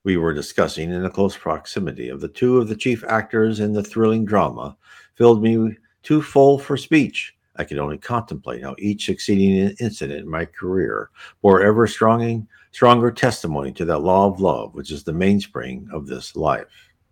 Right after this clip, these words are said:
"At the time Kushna called us," she continued after a moment's pause, "we were looking at his home, which Marie considers the central feature of the landscape,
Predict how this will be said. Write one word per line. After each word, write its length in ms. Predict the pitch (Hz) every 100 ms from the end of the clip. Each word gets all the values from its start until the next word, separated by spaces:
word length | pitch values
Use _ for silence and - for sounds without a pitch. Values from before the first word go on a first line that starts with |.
| _ - _ _ _ _ _ _ _ -
"At 140 | 120
the 100 | 135
time 400 | 135 160 196 208
Kushna 400 | 160 139 - 117
called 340 | - 160 175
us," 240 | - - -
she 240 | - - 64
continued 680 | 65 65 82 65 64 69
after 300 | 67 67 -
a 40 | 65
moment's 420 | 67 65 57 -
pause, 640 | - - 57 52 - 82 82 _ - -
"we 100 | 120
were 100 | 131
looking 300 | 143 151 135
at 120 | 131
his 160 | 131
home, 480 | - 147 151 69 - _ - -
which 200 | 85 92
Marie 280 | 90 98 101
considers 580 | 101 - 73 65 73
the 60 | -
central 360 | - 69 - 78
feature 360 | 71 67 -
of 60 | 80
the 100 | 85
landscape, 580 | 87 92 - - 50